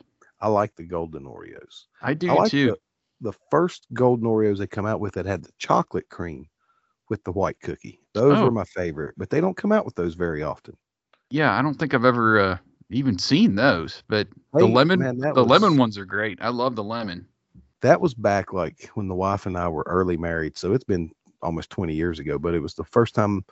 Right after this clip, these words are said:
Speaker 1: they used the white cookie, but it had a chocolate cream. It was just like a, a flip of the normal. Ooh,
Speaker 2: Mm-hmm.
Speaker 1: it was so good. Hey, can I throw some have you heard food news at you?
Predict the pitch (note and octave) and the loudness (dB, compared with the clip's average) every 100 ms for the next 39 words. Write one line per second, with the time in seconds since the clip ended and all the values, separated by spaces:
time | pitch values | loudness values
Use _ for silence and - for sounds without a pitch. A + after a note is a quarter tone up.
0 | - - _ G#2 G2 F#2 - F2 F2+ D#2+ | -20 -20 _ -2 0 -2 -2 -2 0 0
1 | - A#2+ - E2+ E2 F2 E2 - A2 F#2+ | 0 -2 -2 -4 -4 -4 -6 2 4 4
2 | - - F2 E2+ D2+ E2+ F2+ D#2+ C2 - | 2 -8 -6 -6 -6 -6 -6 -6 -6 -12
3 | _ _ - - - A2+ F2 - A#1+ C#2+ | _ _ -12 -8 2 6 4 2 -8 -6
4 | D2+ F2 F#2+ G2 G#2 - _ _ _ _ | -6 -2 2 2 2 -2 _ _ _ _
5 | - - C3 C#2 - - - D#2+ D#2+ B1 | 0 4 6 6 4 -4 -6 -4 -4 -6
6 | - _ _ _ _ _ - _ D#3 C#3+ | -8 _ _ _ _ _ -20 _ 4 6
7 | D3 C#3+ D#3 C#3+ B2 G#2 F#2+ _ _ _ | 6 6 4 4 0 -4 -6 _ _ _
8 | _ B2+ B2 B2 A#2 A#2 G#2+ B2+ B2 A2+ | _ 0 2 4 4 4 2 0 0 2
9 | A2+ G2 - B2+ C3 | 0 -2 -6 -8 -8